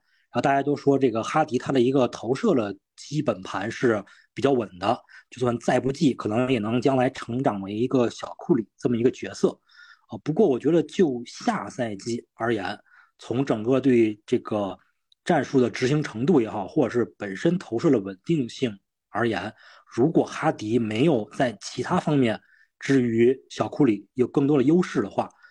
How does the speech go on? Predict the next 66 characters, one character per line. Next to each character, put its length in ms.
很 340
可 180
能 260
这 100
个 100
正-， 260
这 120
个 380
常 240
规 140
轮 180
转 220
这 80
部 100
分 120
时 180
间 220
还 240
是 200
会 160
在 300
小 160
库 100
里 120
身 120
上 120
的， 180
然 140
后 80
哈 200
迪 240
还 220
是 260
很 320
难 200
得 180
到 200
一 120
个 140
稳 280
定 180
时 160
间 140
的 60
培 220
养。 120
这 160
是 180
我 400
提 160
到 100
小 200
库 100
里 180
想 380
说 200
的 80
一 80
点 200
吧。 120
然 120
后 140
最 160
后 220
一 160
个， 160